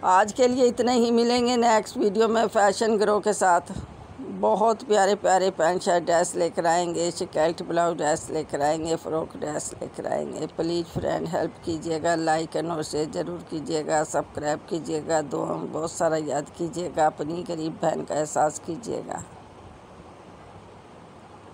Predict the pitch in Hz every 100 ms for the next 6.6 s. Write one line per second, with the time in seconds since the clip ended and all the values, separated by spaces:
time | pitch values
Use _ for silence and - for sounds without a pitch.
0 | - - - - - - - - - -
1 | - - - - - - - - - -
2 | - - - - - - - 220 190 185
3 | 202 180 190 196 190 185 190 185 185 175
4 | 160 151 - 143 131 160 160 - 165 180
5 | 160 - 160 - - 165 165 160 147 156
6 | - 202 185 - 160 -